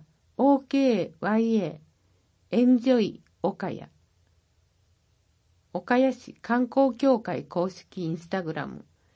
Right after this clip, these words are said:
ティーエービーアイティーエービーアイアンダーバーオーケーワイエー、たびたび岡谷。それぞれのインスタグラムのキューアールコードが載っています。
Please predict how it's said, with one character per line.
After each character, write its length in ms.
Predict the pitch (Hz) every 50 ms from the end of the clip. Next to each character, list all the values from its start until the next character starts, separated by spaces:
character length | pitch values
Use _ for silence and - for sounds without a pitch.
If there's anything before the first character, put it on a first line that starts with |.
| _ _ _ _ _ _
テ 140 | _ - 269
ィ 200 | 269 262 262 262 269
ー 160 | 262 233 185
エ 20 |
ー 100 | 175 147
ビ 280 | 151 202 220 240 240 247
ー 80 | 240
ア 40 | 226
イ 140 | 196 165 151
テ 140 | 156 _ -
ィ 240 | 220 240 240 240 240
ー 160 | 247 247 220
エ 20 | 185
ー 80 | 147
ビ 220 | 147 175 170 185 196
ー 100 | 190 185
ア 60 | 165
イ 160 | 143 - - _ _ _ _ _ _ _ _ _ _ _ _ -
ア 140 | - 240 240
ン 100 | 240 214
ダ 240 | 247 247 233 220
ー 20 | 196
バ 280 | 214 202 190 160 156
ー 20 | 156 - _ _ - -
オ 180 | 220 254 262
ー 20 | 226
ケ 440 | - - 277 269 269 262 240 202 175
ー 20 |
ワ 200 | - - 160 190
イ 160 | 190 196 190
エ 240 | 180 170 151 165 156
ー、 1300 | 151 _ _ _ _ _ _ _ _ _ _ _ _ _ _ _ _ _ _ _ _ _ _ _ _ -
た 160 | - 214 214
び 180 | 214 254 247 220
た 140 | 247 247
び 260 | 226 233 226 214 - _ _ -
岡 240 | - 208 214 - 190
谷。 160 | 156 - - - _ _ _ _ _ _ _ _ _ _ _ _ _ _ _ _ _ _ _ _ _ _ _ _ _ _ _ _ _ _ _ _ _ _ _ _ _ _ _ _ -
そ 60 | - 254
れ 140 | 294 311
ぞ 180 | 302 311 269 233
れ 100 | 202 165
の 280 | 165 170 165 165 - - _ -
イ 160 | 214 240 269
ン 60 | 285
ス 80 | 285 -
タ 140 | - 294
グ 120 | 269 294 294
ラ 140 | 269 254 226
ム 120 | 202 175
の 260 | 170 170 - - - _ _ _ _
キ 140 | - - 233
ュ 100 | 254 277
ー 80 | 285 294
ア 20 |
ー 40 | 294
ル 120 | 294 277
コ 200 | 285 - 294 285
ー 40 | 269
ド 120 | 185 165
が 140 | 180 151 139
載 120 | 147 143 147
っ 20 |
て 200 | 147 - - 165
い 100 | 170 160
ま 120 | 156 160
す。 320 | 180 - - - 120 -